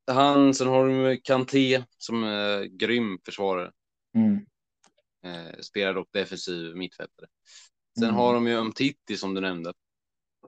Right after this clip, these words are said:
Speaker 2: Ja,
Speaker 1: Eh.
Speaker 2: men han är,
Speaker 1: Han
Speaker 2: han
Speaker 1: tar
Speaker 2: är inte,
Speaker 1: bara hans.
Speaker 2: han är inte, <laughs> han är inte lika bra längre, skulle jag säga. Men han, det
Speaker 1: Nej.
Speaker 2: känns som att han är väldigt skadad mycket och sånt där också.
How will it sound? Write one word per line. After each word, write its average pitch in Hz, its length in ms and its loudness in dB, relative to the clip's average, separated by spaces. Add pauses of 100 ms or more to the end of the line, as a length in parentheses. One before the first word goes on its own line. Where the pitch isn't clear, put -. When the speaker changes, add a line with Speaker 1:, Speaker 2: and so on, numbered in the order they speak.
(420)
Speaker 2:
Ja, 131 260 8
Speaker 1:
Eh. 131 80 6
Speaker 2:
men 131 160 6
han 123 360 6
är, 107 360 0 (720)
Speaker 1:
Han 117 120 0
Speaker 2:
han 123 80 4
Speaker 1:
tar 120 60 6
Speaker 2:
är - 40 8
inte, 104 120 0
Speaker 1:
bara 87 160 -2
hans. - 500 -14
Speaker 2:
han 147 260 4
är 143 40 2
inte, 131 440 4 (260)
<laughs> - 0 - (280)
han 139 200 6
är 135 40 4
inte 127 200 2
lika 117 320 4
bra 107 260 2
längre, 98 400 -6
skulle - 260 -8
jag 98 100 -8
säga. 107 280 0
Men 123 80 6
han, 143 200 6
det 139 60 0
Speaker 1:
Nej. 139 160 2
Speaker 2:
känns 156 200 -2
som 143 100 0
att 147 100 -2
han 151 120 8
är 151 60 2
väldigt 151 220 2
skadad 147 580 8
mycket 113 360 0
och 107 80 -4
sånt 104 160 -4
där 101 160 0
också. 117 360 -4